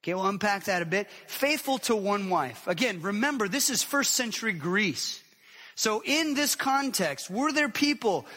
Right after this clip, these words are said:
who had more than one wife? In other words, was polygamy still practiced? It was. Next question,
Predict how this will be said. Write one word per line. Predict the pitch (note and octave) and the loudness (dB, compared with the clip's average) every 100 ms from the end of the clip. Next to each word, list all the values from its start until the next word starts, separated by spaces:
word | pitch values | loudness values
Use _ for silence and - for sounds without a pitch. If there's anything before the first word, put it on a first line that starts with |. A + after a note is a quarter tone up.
| - | -2
who | A#3+ | 2
had | A3 A#3+ F#3+ | 4 2 -2
more | G3 B3 C#4+ | -4 -2 0
than | A3 G#3+ | 0 -2
one | G#3 A#3 G#3 | 0 0 2
wife? | G#3 E3+ B2+ | 2 2 -2
In | F#3+ | -2
other | A3+ | 0
words, | A3 G3 D#3+ | 0 0 0
was | F3+ | -2
polygamy | - G#3 A#3+ B3+ C4 B3 | 0 0 0 -2 -4 -2
still | - - C#4 C#4 | -4 -4 0 0
practiced? | A#3+ B3 A3 G#3 F#3 C#3 - - - - _ _ _ | 2 2 2 0 -4 -6 -8 -14 -20 -20 _ _ _
It | F#3 F#3+ | -2 -2
was. | F3 F#3+ G3 D3+ A#2 - - - _ _ _ _ _ - - - | 0 2 2 -2 -4 -8 -12 -18 _ _ _ _ _ -20 -16 -2
Next | F#3 B3 - | -2 0 -2
question, | C4 A3+ - G3 D#3 | 0 0 0 -4 -4